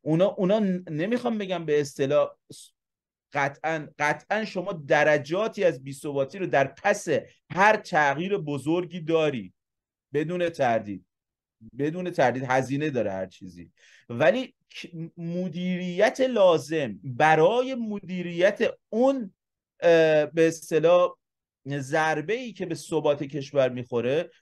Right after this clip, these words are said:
اون رو می‌خوام ببینن ارادش رو در کسانی که خواهان این تغییر بزرگ هستن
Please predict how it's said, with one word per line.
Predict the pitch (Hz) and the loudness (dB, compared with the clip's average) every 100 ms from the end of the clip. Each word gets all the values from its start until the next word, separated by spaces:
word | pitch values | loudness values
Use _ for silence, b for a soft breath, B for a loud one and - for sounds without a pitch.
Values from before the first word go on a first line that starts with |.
| _ | _
اون | 180 208 | -4 -2
رو | 214 | -2
می‌خوام | 214 208 208 196 160 | -2 -2 -2 -4 0
ببینن | 202 220 208 160 131 117 - | 0 0 -2 -2 -2 -4 0
ارادش | 147 147 143 135 156 156 - | 2 6 6 6 2 0 -6
رو | 147 | -4
در | 135 | -4
کسانی | 123 - 127 - 160 180 | -4 -8 -10 -6 -6 -6
که | 175 160 | -10 -4
خواهان | 143 127 127 147 147 143 139 _ _ - | 0 2 2 -2 -2 -8 -10 _ _ -8
این | 147 | -6
تغییر | 143 135 120 131 135 | 0 2 2 2 -2
بزرگ | 123 117 123 120 | -2 -2 -4 -2
هستن | 110 - 101 | -4 -2 -4